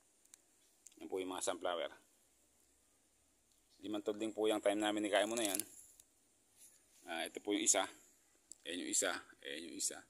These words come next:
Ayan yung isa. Ayan yung isa. Bali po, limang tudling po ito.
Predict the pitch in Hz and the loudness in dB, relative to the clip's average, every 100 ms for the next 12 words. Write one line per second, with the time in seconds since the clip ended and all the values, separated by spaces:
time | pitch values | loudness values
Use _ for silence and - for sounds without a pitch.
0 | _ _ _ _ _ - 80 71 - 78 | _ _ _ _ _ -10 -8 -6 -4 -4
1 | 71 80 - 82 80 87 95 98 90 92 | -4 -6 -4 -4 -2 -2 2 4 4 0
2 | 87 87 87 85 85 87 | 0 -2 -2 -4 -4 -4